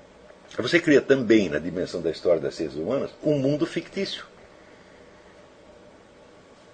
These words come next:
Quer dizer, você transforma tudo aquilo que se passou no passado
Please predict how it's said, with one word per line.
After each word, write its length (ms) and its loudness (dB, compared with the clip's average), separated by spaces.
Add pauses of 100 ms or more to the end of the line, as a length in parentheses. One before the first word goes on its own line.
(180)
Quer 60 2
dizer, 140 4
você 200 0
transforma 500 0 (120)
tudo 280 4
aquilo 240 4
que 60 -6
se 120 -6
passou 300 -2
no 80 -2
passado 480 8